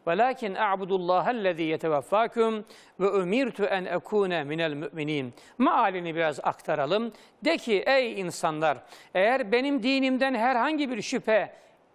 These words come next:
içerisinde iseniz, bilin ki ben Allah'ı bırakıp da sizin taptıklarınıza tapmam.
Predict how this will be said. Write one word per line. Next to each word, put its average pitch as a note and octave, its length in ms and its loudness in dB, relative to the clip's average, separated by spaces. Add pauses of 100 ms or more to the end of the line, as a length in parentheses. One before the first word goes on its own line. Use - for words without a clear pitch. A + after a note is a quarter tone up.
içerisinde G#3 640 -2
iseniz, F3 580 -2 (340)
bilin C4 380 2
ki D#3 220 -4
ben F#3+ 340 0 (260)
Allah'ı G#3 440 2
bırakıp G#3 420 2
da G#3+ 100 2
sizin G3+ 320 -4
taptıklarınıza G3 920 0 (320)
tapmam. F#3 640 0